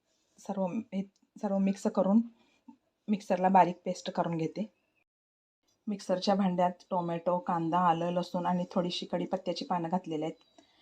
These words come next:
कढीपत्त्याची पानं आपण भाजीत घातली तर ते काढून टाकतात.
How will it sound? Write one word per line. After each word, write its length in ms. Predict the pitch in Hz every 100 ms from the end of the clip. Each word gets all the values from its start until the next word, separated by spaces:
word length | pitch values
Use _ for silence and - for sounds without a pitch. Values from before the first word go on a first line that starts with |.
| _ 196
कढीपत्त्याची 540 | 180 190 185 185 196
पानं 260 | 196 185 180
आपण 260 | 180 185
भाजीत 260 | 180 175 185
घातली 300 | 185 175 175
तर 160 | 180
ते 120 | - 180
काढून 300 | 185 170 175
टाकतात. 340 | 185 -